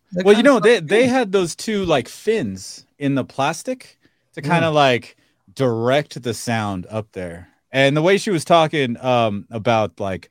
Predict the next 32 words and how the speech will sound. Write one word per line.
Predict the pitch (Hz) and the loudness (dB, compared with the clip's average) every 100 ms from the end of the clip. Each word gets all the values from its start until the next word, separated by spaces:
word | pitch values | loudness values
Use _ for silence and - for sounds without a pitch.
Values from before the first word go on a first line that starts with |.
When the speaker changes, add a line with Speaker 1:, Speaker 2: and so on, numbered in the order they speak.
| _ | _
Speaker 2:
obstacles | - 127 147 - 143 92 78 - - _ _ - | -2 -2 0 -6 -6 -8 -14 -18 -20 _ _ -12
at | 107 | -8
the | 117 | -6
ceiling, | - 160 160 95 85 | -2 0 0 -4 -6
I | 117 | -4
was | 123 | -4
like, | 110 | -2
"Oh, | 160 160 | 0 0
that's | 127 | -2
a | 123 | -6
very | 135 135 131 | -2 -2 -2
good | 131 | -4
term, | - 160 143 85 - _ _ - | -4 -2 0 -2 -12 _ _ 0
Speaker 1:
Mm. | 131 | 2
Speaker 2:
obstacles," | 107 101 82 73 - 110 | 2 -4 -12 -16 -14 -8
you | |
know, | 110 104 - - | -6 -6 -10 -8
'cause | 113 | -6
the | 98 | -4
sound | - 147 143 127 | 0 2 2 2
has | 139 135 | 0 0
to | 139 | -4
have | 120 113 | -4 -6
a | |
clear | - - 131 113 | -8 -6 -4 -4
path | - 113 95 - - _ _ _ _ | -4 -2 -4 -8 -20 _ _ _ _
to | - | -8
get | 104 123 - | -2 -2 -2
to | 120 101 | -8 -6
the | 95 | -6
listening | 104 127 117 85 | -6 -4 -6 -8
position. | 78 78 - | -12 -20 -20